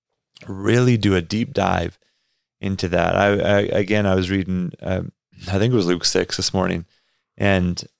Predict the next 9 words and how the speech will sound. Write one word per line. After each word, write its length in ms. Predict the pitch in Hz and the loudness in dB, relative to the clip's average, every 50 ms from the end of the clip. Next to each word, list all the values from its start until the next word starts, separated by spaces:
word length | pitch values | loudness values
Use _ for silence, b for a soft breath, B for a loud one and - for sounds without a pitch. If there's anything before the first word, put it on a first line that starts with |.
| _ _ - | _ _ -8
about 400 | 101 95 104 98 98 95 98 - _ | -2 0 2 2 4 2 0 -2 _
the 280 | 95 101 104 101 98 - - | 0 0 0 0 -4 -8 -8
people 300 | - 120 117 - 135 127 | -6 -6 -4 -2 -2 -2
who 120 | 120 117 | 0 2
were, 340 | 107 101 95 90 90 87 90 _ _ _ _ _ - | 2 2 2 2 0 -2 -6 _ _ _ _ _ -6
uh, 160 | - 98 92 | -4 -4 -2
the 160 | - 101 101 | -2 -4 -4
two 180 | - - 135 117 | -2 -2 0 2
houses, 460 | 98 95 95 95 - 82 76 71 | 2 2 2 0 -2 -4 -4 -8